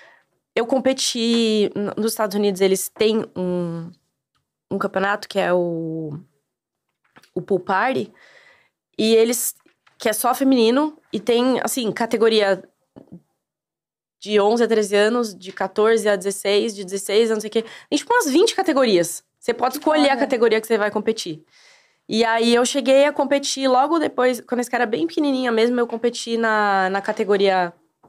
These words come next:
Speaker 1: é, Pro Master. E ganhei. E foi muito legal, porque eu competi com as meninas que eu competia na minha época.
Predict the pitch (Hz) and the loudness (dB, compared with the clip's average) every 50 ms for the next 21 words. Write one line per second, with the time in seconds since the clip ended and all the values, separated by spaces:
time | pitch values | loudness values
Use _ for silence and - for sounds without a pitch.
0 | _ _ _ _ _ - - - - 202 190 185 180 180 175 - 214 202 202 202 | _ _ _ _ _ -20 -12 -6 -2 0 2 2 2 0 -2 -2 -2 -2 0 0
1 | 190 190 214 254 262 - - 320 - - _ _ _ _ _ _ _ _ _ _ | 0 0 0 0 -2 -4 -8 -8 -10 -10 _ _ _ _ _ _ _ _ _ _
2 | _ _ _ _ - - 220 214 202 196 226 233 233 220 214 214 214 220 254 285 | _ _ _ _ -8 -6 -4 -2 0 0 2 2 2 2 2 4 4 2 2 0
3 | 330 320 - - 220 226 - - 254 247 262 240 240 262 330 359 359 359 320 247 | -2 -4 -6 -8 -8 -6 -2 0 0 0 0 0 2 2 2 2 2 0 0 2
4 | 247 262 294 285 - 247 - 254 - 254 233 262 269 - - - 262 233 226 254 | 2 0 0 -2 -4 -4 -2 -2 -2 -2 -4 -4 -6 -6 -6 -4 -4 -2 0 0
5 | 269 294 294 285 - 262 - 262 247 269 262 - 269 247 247 262 330 381 311 202 | 0 0 0 -2 -2 -4 -2 -2 -2 -2 -2 -2 -2 0 0 2 2 2 0 -2
6 | 196 - - 196 180 | -4 -4 -4 -6 -6